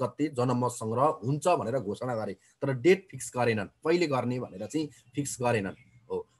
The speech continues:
अब पछि डेट फिक्स कहिले भयो त भन्दा दुई हजार सैँतिस साल वैशाख बिस गते चाहिँ के भयो त भन्दा जनमत सङ्ग्रह सम्पन्न भयो, जनमत सङ्ग्रह सम्पन्न भयो। कुरो बुझ्यौ?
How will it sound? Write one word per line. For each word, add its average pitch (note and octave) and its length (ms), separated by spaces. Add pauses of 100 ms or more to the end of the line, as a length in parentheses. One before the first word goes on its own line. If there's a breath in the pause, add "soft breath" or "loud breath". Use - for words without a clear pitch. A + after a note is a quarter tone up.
अब G#3 300
पछि A3+ 240
डेट F#3+ 280
फिक्स - 280
कहिले G3+ 240
भयो C3 140
त A#2+ 120
भन्दा C3 400
दुई D#3+ 240
हजार C3+ 320
सैँतिस D3 440
साल D#3 220
वैशाख C#3+ 340
बिस C3+ 400
गते C3 220
चाहिँ A#2 240
के G3 100
भयो A#2 120
त - 100
भन्दा A#2+ 500 (200 loud breath)
जनमत C3 360
सङ्ग्रह B2 400 (160)
सम्पन्न A#2+ 600
भयो, D3+ 360 (720)
जनमत G#2+ 260
सङ्ग्रह G#2+ 240
सम्पन्न G2+ 460
भयो। F#2+ 220
कुरो F3 240
बुझ्यौ? G3+ 220